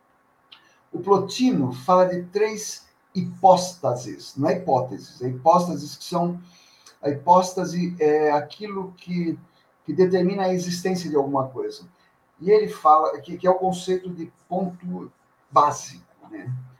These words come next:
Ponto de partida. O Plotino falava que tinha três coisas que iniciavam o universo.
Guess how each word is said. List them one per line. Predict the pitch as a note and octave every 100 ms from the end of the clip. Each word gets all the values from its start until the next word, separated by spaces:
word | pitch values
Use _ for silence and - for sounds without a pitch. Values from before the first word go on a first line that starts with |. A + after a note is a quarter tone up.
| _
Ponto | - F3 F3
de | C#3+
partida. | D3 B2+ - C#3 B2 - - _ _ _ _ _ _ _
O |
Plotino | - F#3+ A3+ A3+
falava | F#3 F#3+ F3+
que | -
tinha | F#3
três | F3+ A3 -
coisas | - B2+ F3+ - - - - - _ _ _ _ _ _ _ _ _ _
que | -
iniciavam | D3+ D3+ C3+ - D#3+ D#3 D3+ D3
o | D#3
universo. | D3+ C#3+ A#2+ - - -